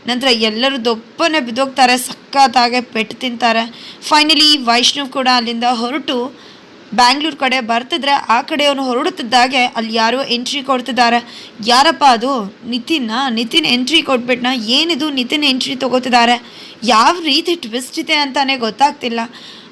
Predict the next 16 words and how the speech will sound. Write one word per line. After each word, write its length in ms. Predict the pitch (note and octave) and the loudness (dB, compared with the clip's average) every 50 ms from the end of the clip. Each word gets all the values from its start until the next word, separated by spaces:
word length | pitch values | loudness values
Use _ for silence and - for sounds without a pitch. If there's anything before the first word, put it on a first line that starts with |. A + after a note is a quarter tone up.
| - - | -6 -2
Finally 340 | - D#4+ D#4+ D#4+ E4+ E4 E4+ | 0 2 2 2 2 2 2
ಇಲ್ಲಿ 480 | E4+ D#4+ D4 D#4+ D#4 D4+ D4+ D4 D4 - - - - - - - - | 2 2 4 4 4 4 2 0 -2 -8 -16 -20 -20 -20 -16 -6 -2
ಎಲ್ಲರೂ 260 | A#3+ C4+ C#4 C#4 E4+ | 0 2 2 2 0
ಕೂಡ 160 | E4 D#4+ D4 C#4+ D4 B3 A#3 | 0 0 2 2 2 2 2
ದೇವ್ರು 300 | B3 A#3+ C4+ D4+ D#4 B3 | 0 0 0 0 0 2
ಒಂದೇ 320 | B3+ A#3+ A#3 B3+ D#4 D#4 | 2 2 2 2 0 0
ಇರೋದು, 380 | C#4 A#3 A#3 A#3 A3 B3+ B3+ G#3+ | 0 0 0 0 0 -2 -2 -2
ದೇವ್ರ 240 | A#3 A#3 B3+ C4+ | -2 -2 -2 -2
ಹತ್ರ 160 | E4 - - C4 C4 | -2 -2 0 -2 -2
ಕೇಳ್ಕೊಳೋಣ, 560 | B3+ C4 B3 A#3 A3+ - C4 B3 A#3 A#3 A3+ A3 - - - - - - - | -2 -2 -4 -4 -2 -2 -2 -2 0 0 -2 -2 -6 -8 -14 -20 -20 -6 0
ವೈಷ್ಣವ್ 420 | - B3 A#3+ B3 - - C#4+ C#4 C4 | 2 2 4 4 2 0 0 -2 -4
ಅವರು 200 | B3+ A3+ A3+ C4 | -4 -2 0 0
ಆದಷ್ಟು 400 | B3+ A#3+ A3+ B3 B3+ - - A#3+ | 0 0 0 0 -2 -2 -4 -6
ಬೇಗ 300 | G3+ A#3+ A#3 B3+ C4 D4 C#4 | -6 -4 -4 -2 0 0 0
ಬರ್ಲಿ 340 | B3 A3 A#3 A3 A#3 C4+ D4 | 0 0 0 -2 0 -2 -2
ಅಂತ 220 | C4+ A#3+ A#3 A#3 | -2 -2 0 0